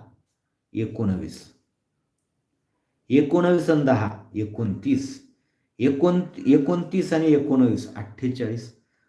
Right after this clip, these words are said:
मग एकोणतीस आणि अठ्ठेचाळीसची बेरीज करा, इथं उत्तर येणार. बघा प्रश्न समजला का बघा,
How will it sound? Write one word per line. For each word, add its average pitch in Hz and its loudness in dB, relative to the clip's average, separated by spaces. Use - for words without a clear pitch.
मग 143 6
एकोणतीस 185 2
आणि 202 0
अठ्ठेचाळीसची 170 -2
बेरीज 123 0
करा, 151 -4
इथं 151 -4
उत्तर 175 -4
येणार. 104 -4
बघा 175 -2
प्रश्न 147 -4
समजला 156 2
का 120 0
बघा, 101 -4